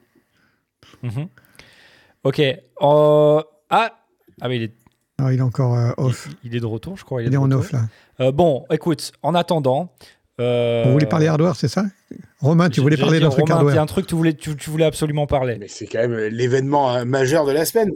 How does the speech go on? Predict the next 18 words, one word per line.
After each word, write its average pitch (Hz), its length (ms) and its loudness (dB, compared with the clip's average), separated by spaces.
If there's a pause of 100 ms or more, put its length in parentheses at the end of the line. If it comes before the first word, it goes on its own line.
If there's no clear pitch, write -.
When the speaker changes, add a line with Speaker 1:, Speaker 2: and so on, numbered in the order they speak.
Speaker 3:
le 127 100 2
stylophone 175 720 0
Speaker 1:
<laughs> - 20 -10
Speaker 3:
Térémine, 180 440 2
quoi. 117 180 -6 (600)
Speaker 2:
Stylophone. 202 840 2 (400)
Speaker 1:
En 180 80 -4
Speaker 3:
Le 123 100 0
Speaker 2:
Attends, 151 200 2
c'est 147 140 0
un 147 40 4
Speaker 3:
stylo- 180 60 8
Speaker 2:
truc 170 160 2
qui 170 140 2
date 143 180 4
des 135 160 4
années 143 200 4
quatre-vingts. 190 460 2